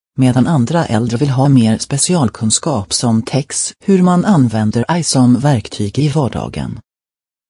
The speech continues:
Utbildningen finansieras av pengar från Socialstyrelsen som är öronmärkta för att motverka ofrivillig ensamhet och tjugohundratjugosex blev det här en ordinarie del av vår verksamhet.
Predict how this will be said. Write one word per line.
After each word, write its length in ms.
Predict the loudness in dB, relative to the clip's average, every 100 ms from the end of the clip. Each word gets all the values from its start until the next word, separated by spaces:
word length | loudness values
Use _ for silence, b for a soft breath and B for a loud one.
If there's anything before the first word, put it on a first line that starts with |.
| _ _ _ _ 0
Utbildningen 760 | 0 0 -2 -2 0 0 2 0
finansieras 840 | 0 0 0 0 2 2 0 -2
av 60 | -6
pengar 400 | 0 4 4 4
från 240 | 0 -4
Socialstyrelsen 1300 | -2 -2 2 2 2 0 -2 -4 -2 -2 -2 -4 -8
som 280 | -6 0 2
är 160 | 2 2
öronmärkta 680 | 2 2 2 2 0 -4 -6
för 180 | -2
att 120 | -2 0
motverka 600 | 0 -2 -8 -6 -4 -2
ofrivillig 600 | -2 -2 -2 -2 0 2
ensamhet 680 | 2 0 -4 -2 -2 -2
och 100 | -2
tjugohundratjugosex 1600 | 0 0 2 2 4 4 2 0 -2 -4 -2 -2 -2 -4 -4 -6
blev 280 | -2 0 0
det 80 | 0
här 200 | 0 0
en 140 | 0
ordinarie 580 | 0 0 2 2 2 2
del 320 | 2 2 2
av 120 | 0
vår 140 | 0 0
verksamhet. 920 | 0 -2 -2 -4 -2 -4 -8 -14